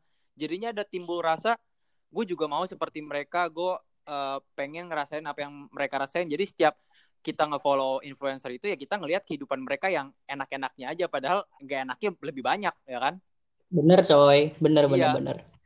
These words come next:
Speaker 1: Makanya di
Speaker 2: Itu
Speaker 1: situ
Speaker 2: kayak
Speaker 1: gua nggak terlalu
Speaker 2: iceberg.
Speaker 1: Iya. Makanya di situ gue nggak terlalu, nggak terlalu banyak ngepost, paling ngepost cuman kayak foto sekali atau video sekali atau lagi momen-momen yang lucu, terus sekali, terus gue
Speaker 2: Hmm.
Speaker 1: masukin ke highlights. Jadi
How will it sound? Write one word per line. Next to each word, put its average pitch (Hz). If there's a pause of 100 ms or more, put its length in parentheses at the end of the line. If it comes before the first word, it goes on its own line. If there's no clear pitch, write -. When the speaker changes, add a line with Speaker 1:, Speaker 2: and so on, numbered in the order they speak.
(140)
Speaker 1:
Makanya 202
di 196
Speaker 2:
Itu 185
Speaker 1:
situ 226
Speaker 2:
kayak 208
Speaker 1:
gua -
nggak 180
terlalu 175
Speaker 2:
iceberg. 208 (920)
Speaker 1:
Iya. 151 (720)
Makanya 214
di -
situ -
gue 240
nggak 190
terlalu, 160
nggak 151
terlalu 151
banyak 151
ngepost, 196
paling 226
ngepost 233
cuman 165
kayak 151
foto 185
sekali 160
atau 147
video 147
sekali 147
atau 147
lagi 135 (240)
momen-momen 139
yang 131
lucu, 165 (400)
terus 165
sekali, 151
terus 180
gue 160
Speaker 2:
Hmm. -
Speaker 1:
masukin 156
ke 135
highlights. 135
Jadi 185